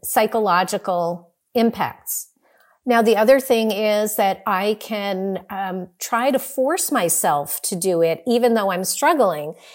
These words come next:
And that also has negative impacts.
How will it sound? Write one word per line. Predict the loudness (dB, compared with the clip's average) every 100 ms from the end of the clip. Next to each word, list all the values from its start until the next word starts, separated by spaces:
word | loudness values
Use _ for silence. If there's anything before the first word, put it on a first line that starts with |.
| -14 0
And | 2 4
that | 2 2
also | 2 2 2 2
has | 2 0 0
negative | -2 -2 -2 -4 -6 -10
impacts. | -10 -8 -8 -10 -10 -12